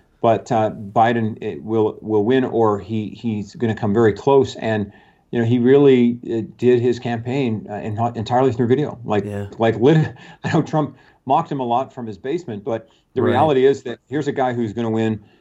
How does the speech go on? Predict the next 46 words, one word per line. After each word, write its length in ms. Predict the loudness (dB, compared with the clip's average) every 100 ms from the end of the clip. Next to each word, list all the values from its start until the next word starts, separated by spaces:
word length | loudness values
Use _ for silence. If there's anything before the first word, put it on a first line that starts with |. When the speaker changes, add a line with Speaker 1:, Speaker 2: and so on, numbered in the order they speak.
| _ -4
Speaker 1:
uh, 280 | 0 0 0
you 140 | -2
know, 120 | 0 0
or, 160 | 0
or 160 | -2 -2
has 200 | -4 0
a 60 |
really 180 | 2 4
good 140 | 2 0
chance 320 | -2 -2 -4
of 60 |
winning 180 | -2 -2
the 60 | -2
most 240 | -2 -4
powerful 420 | 0 2 2 2
office 360 | 2 2 -2 -8
in 60 | -6
the 60 |
world, 460 | 0 2 2 0 -4 _ _ _ _ -12
uh, 160 | -6 -6
just 400 | 0 0 0 -14
through 520 | -4 0 2 0 -4
video. 460 | 0 2 4 2 2
And, 180 | -2 -6 -16 _
and 80 | -6
of 60 | 0
course, 220 | 0 0
Trump 300 | -2 0 2
was 220 | -2 -2
also 480 | -2 -2 4 4 4
using 420 | 0 -2 -2 -2
video 340 | 0 0 0
and, 260 | -2 -2 -2
and 200 | -4 -2
out 260 | 2 0 2
there 300 | 0 0 -4
with 280 | 0 0 0
the 80 | 0
rallies 520 | 0 0 0 -4 -6
and 100 | -6
doing 240 | -4 -2 0
all 120 | -2
the 60 |
stuff 240 | -4 -8 -4
he 100 | 0
does. 240 | 0 0